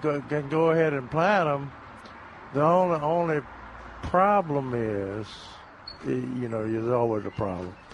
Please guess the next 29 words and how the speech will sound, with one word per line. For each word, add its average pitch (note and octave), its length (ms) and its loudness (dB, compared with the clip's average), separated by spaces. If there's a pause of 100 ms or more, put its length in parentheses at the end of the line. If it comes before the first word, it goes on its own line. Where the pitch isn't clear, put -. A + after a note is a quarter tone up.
(640)
The D3 100 2
only D#3 240 4
problem E3 500 4
is C3 360 0 (760)
they'll D#3 200 2
get C#3 260 0
big, D#3 400 4 (480)
you C#3+ 100 -4
know, C#3 140 0
especially C#3+ 480 0
if A#2+ 80 -2
you A#2+ 120 -6
fertilize C3 680 2
'em B2 120 -8
and B2 80 -8
everything. A#2 480 -4 (800)
And B2 140 -2
they D3 160 4
will D3 200 2
get C3+ 300 0
big D3+ 380 2
in D#3 300 0
the C#3+ 100 -2
ground C3+ 720 0 (340)
to C3+ 80 -6
be C#3+ 200 0
larger C#3+ 580 2
than C3 280 0
a A#2 320 -2